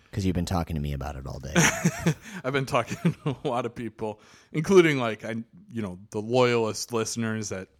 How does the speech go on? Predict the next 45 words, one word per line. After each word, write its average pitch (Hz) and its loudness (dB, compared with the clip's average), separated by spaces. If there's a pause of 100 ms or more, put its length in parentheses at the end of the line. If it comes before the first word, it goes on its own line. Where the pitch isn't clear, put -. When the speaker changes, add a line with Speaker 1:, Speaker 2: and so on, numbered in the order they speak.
(120)
Speaker 2:
<clears throat> - -16
comment 104 -8
on 98 -10
our 92 -12
Facebook - -16
page 87 -12
or 87 -14 (640)
shoot 123 -2
us 104 -4
direct 101 -6
messages 95 -10
or, 85 -16
or 90 -14
texts - -14
or 85 -14
whatever. 82 -14 (460)
So 131 0
I've 120 2
been 117 -2
talking 101 -4
to 87 -12
a - -12
lot 90 -12
of - -20
people 92 -12
about 90 -12
this - -12
'cause 120 -8 (100)
I, 127 0 (460)
I, 147 0
I - 4
think 151 0
this 135 -2
is 110 -6
not 113 -2 (1000)
just - -2 (100)
another 110 -2
thing 107 -4
that 95 -6
should 101 -2
blow 120 2
over. 135 0
This 107 -6
is, - -10
like, 101 -6